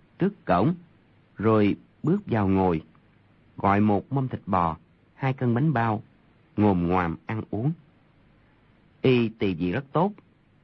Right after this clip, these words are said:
theo đúng tập tục người Mông Cổ. Cứ bốc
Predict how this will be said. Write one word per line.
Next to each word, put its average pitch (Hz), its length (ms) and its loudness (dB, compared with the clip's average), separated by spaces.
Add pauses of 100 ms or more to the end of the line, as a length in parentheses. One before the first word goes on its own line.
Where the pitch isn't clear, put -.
(140)
theo 107 300 0
đúng 123 180 0
tập - 220 -4
tục 87 220 -2
người 92 120 2
Mông 101 200 0
Cổ. 107 320 0 (1000)
Cứ 160 300 4 (100)
bốc 190 120 0